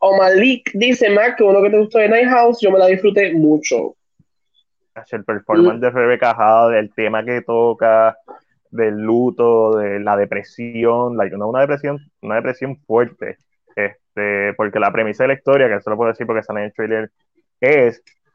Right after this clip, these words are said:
Speaker 2: eh, la película empieza después de que ella entierra a su marido que se suicidó.
Speaker 1: Ujú.
Speaker 2: Ahí está.
Speaker 1: Ok, ok.
Speaker 2: Entonces la casa, pues, parece que está embrujada,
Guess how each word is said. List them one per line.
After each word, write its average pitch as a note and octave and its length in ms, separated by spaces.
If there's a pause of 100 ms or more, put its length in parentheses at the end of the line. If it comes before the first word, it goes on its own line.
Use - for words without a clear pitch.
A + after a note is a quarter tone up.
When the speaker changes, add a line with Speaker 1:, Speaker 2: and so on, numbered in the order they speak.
(380)
Speaker 2:
eh, A#2+ 100
la B2 160
película B2+ 300
empieza C#3+ 680 (800)
después A#2+ 300
de A#2+ 100
que C3+ 60
ella C#3 100
entierra D3+ 580
a A2 140
su A#2 160
marido B2+ 540
que A2 100
se G#2+ 120
suicidó. G2 400 (2750)
Speaker 1:
Ujú. C#3+ 600 (480)
Speaker 2:
Ahí A#2+ 140
está. - 220
Speaker 1:
Ok, - 60
ok. D#3+ 60
Speaker 2:
Entonces D#3 460
la C3 140
casa, C#3 480 (480)
pues, G#2+ 440
parece G#2+ 240
que A#2 80
está B2+ 160
embrujada, G#2+ 600